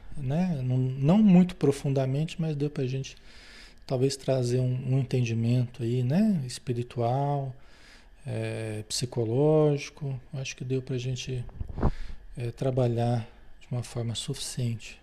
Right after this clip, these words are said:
por hoje, né? Então, graças a Deus. A gente sempre se preocupa, né, de, de ser o mais fiel possível, principalmente nessas questões que são, são importantes, né?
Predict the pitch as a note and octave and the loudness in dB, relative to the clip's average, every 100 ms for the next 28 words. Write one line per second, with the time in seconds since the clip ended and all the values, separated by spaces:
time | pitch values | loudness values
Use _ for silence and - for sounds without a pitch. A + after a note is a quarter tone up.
0 | - C3 A#2 A2 A2 B2 E3 G#3+ - - | -6 -2 -2 -2 -4 -2 0 0 -6 -16
1 | - - - - - - - - - - | -18 -16 -16 -16 -18 -18 -18 -18 -18 -12
2 | C#3 C#3+ D3+ B2+ C3+ C3 - C3 C#3 A#2+ | -10 -8 -8 -8 -8 -8 -6 -6 -6 -6
3 | G2 C3+ - D#3 D#3 F#3+ - A3 A3 G3 | -10 -14 -10 -2 2 2 2 2 2 -2
4 | F3+ C#3+ C#3+ - G3 D#3 B2+ A2 - C3+ | 4 4 2 -6 -6 -4 -6 -8 -10 -8
5 | D3+ C#3+ B2 C3 C#3+ C3+ B2 - D3 C3 | -6 -6 -6 -8 -8 -10 -10 -8 -4 0
6 | C3+ C3 - B2+ B2 A2+ C3 - F3+ G3+ | -2 -2 -4 0 0 -2 -6 -6 -2 -2
7 | C3+ B2 - - - - - - - - | -2 -8 -14 -18 -18 -18 -16 -16 -14 0
8 | F#3 G3 G3+ F3 E3+ F3+ F3+ F#3 F3+ - | 2 2 4 4 4 2 0 0 -8 -4
9 | F3 - C#3+ C#3 - - - D#3 D#3 C#3+ | -6 -2 -2 -2 -4 -12 -6 -4 -4 -4
10 | B2 - - - - C#3 C#3 E3+ E3 - | -8 -14 -20 -20 -12 -8 -4 -2 -2 -2
11 | D3 C#3 - - C#3 E3 | -4 -4 -12 -12 -8 -8